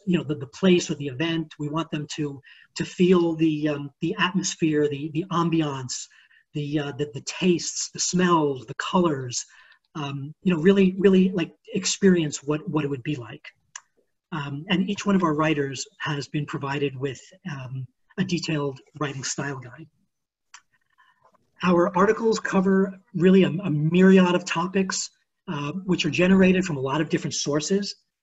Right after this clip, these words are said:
For example, uh, you know, the week, we have weekly S E O calls with our digital agency where we discuss,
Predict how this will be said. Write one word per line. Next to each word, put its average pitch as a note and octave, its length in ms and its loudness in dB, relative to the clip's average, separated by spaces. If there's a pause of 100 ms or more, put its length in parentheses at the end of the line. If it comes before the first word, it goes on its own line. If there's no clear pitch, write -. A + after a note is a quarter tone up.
(380)
For D#3+ 140 -4
example, D3+ 600 -2
uh, C#3+ 220 -6 (280)
you F3+ 100 0
know, C3 120 -6 (280)
the G3 180 -2
week, F3+ 300 4
we E3+ 80 2
have D#3 140 -2
weekly F#3+ 340 4
S E3+ 140 -2
E E3 80 4
O E3+ 120 4
calls B2+ 500 -8
with D3+ 140 -4
our C3+ 120 -8
digital D#3 360 -4
agency F3 640 0 (540)
where D3+ 240 2
we D3+ 120 2
discuss, - 640 -4